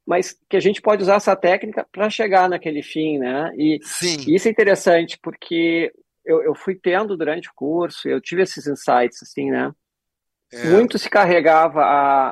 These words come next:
Speaker 1: a atenção plena, às vezes, ligada à meditação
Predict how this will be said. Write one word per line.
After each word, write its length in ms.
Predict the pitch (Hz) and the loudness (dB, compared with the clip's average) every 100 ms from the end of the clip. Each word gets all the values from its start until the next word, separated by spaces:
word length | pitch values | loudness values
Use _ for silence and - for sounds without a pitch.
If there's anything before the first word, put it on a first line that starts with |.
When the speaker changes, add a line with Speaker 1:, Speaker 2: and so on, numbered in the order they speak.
| - | -4
Speaker 1:
a 100 | 139 | -6
atenção 500 | - 156 147 175 180 | -6 -8 -6 -4 -4
plena, 320 | 165 165 196 | -2 -2 0
às 100 | 185 | -2
vezes, 240 | 156 180 175 | -2 -4 -4
ligada 340 | 185 170 175 | -2 0 0
à 40 | |
meditação 880 | 180 180 - 170 156 - 185 170 139 | -2 -4 -4 -6 -6 -2 0 0 -2